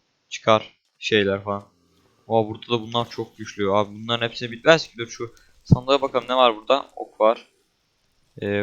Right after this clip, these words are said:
arkamdalar mı bu arada? Ay, demir parçasını alayım. Hop, kaç buradan. Ay kaç. Hayır. Hayır, kaçamıyoruz buradan. Hayır, hayır, hayır. Ya. Abi öldük. Nereden doğacağız? Aa, tamam.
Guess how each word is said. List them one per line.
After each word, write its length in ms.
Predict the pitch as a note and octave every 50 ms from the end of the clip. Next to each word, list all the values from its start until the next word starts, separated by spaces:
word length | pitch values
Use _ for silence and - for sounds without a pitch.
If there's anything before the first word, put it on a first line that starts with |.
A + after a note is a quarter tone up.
| - -
arkamdalar 640 | - A2 A2 G#2+ - A#2 A#2+ B2+ C3+ C#3+ C#3 C3+
mı 140 | B2 A2+ A2
bu 120 | G#2 G#2+ G#2+
arada? 280 | G#2 G#2+ A#2 A#2+ -
Ay, 180 | - G#2+ G#2+ G#2 - - - - _ _ _ _ _ _ _ -
demir 180 | G#2+ A2 A2
parçasını 420 | G#2+ - A2+ A2 A2 - - A2+ A2
alayım. 220 | G#2 G#2+ G#2+ - _ _ _ _ _ - - _ _ _ _ _
Hop, 180 | - A#2 - -
kaç 240 | - A#2 A#2 - -
buradan. 260 | G#2 G2+ G#2 G#2 - _ _ _ _ _ _ _ _ _ _ _ _ -
Ay 120 | A#2+ C3
kaç. 300 | - - C3 A#2+ - - - - - - -
Hayır. 260 | D3 D#3+ F#3+ G3+ E3 C#3 - - - - - _ -
Hayır, 260 | - - B2 - D#3+ -
kaçamıyoruz 460 | - C#3 - - E3 D#3 C#3 B2 A2 A2+
buradan. 220 | G#2+ A2 G#2+ G2+ - - - - - _ _ - - -
Hayır, 220 | - C3 D#3 F3
hayır, 160 | F#3 F#3 F#3 - - - - - _
hayır. 200 | - E3 F3+ E3+ - - - - _ _ _ _ _ _ _ _ _ - - - - -
Ya. 340 | A2+ A2+ G#2+ G2+ G2 F#2+ F#2 - _ _ _ _ _ _ _ _ _ _ _ _ _ -
Abi 160 | B2 C3+ B2+
öldük. 460 | - B2 C3+ D#3 D#3+ D3 D#3+ - -
Nereden 440 | - C3 C#3+ D#3+ E3+ F3 F3 E3 D3+
doğacağız? 280 | C#3 C#3 C#3 D3+ - -
Aa, 160 | A#2+ C#3 -
tamam. 280 | - D3 C3 A#2+ -